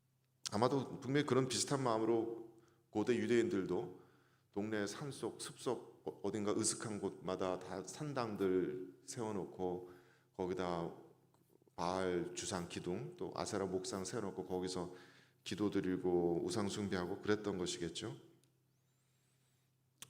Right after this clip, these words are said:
창세기 삼십일 장 십구 절 말씀 보면은 요셉에게 시집가는 라헬이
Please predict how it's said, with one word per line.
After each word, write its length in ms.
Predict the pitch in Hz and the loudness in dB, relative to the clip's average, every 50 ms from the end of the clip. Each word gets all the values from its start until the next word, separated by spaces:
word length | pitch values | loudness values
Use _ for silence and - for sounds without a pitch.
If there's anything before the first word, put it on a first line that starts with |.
| _ _ _ _ _ _ _ _ _ _ _ | _ _ _ _ _ _ _ _ _ _ _
창세기 320 | - 139 151 143 156 147 | -2 0 2 2 4 4
삼십일 640 | 147 147 147 - - - 175 175 165 175 160 156 139 | 4 4 2 2 0 0 2 2 4 4 4 4 4
장 220 | - 151 139 135 | 6 4 4 4
십구 240 | 123 - - - 151 | 4 2 0 2 4
절 120 | 147 147 139 | 4 6 6
말씀 240 | 131 127 123 127 | 6 4 2 2
보면은 360 | 127 120 120 131 143 147 - 95 | 2 2 2 4 2 2 4 4
요셉에게 520 | 104 110 120 - 151 139 139 131 120 127 | 6 6 6 6 6 6 6 6 6 4
시집가는 480 | 120 - - - 151 - 131 123 127 127 | 4 2 2 0 0 0 0 0 2 4
라헬이 440 | 110 95 98 104 107 101 110 135 | 4 4 4 4 2 2 2 2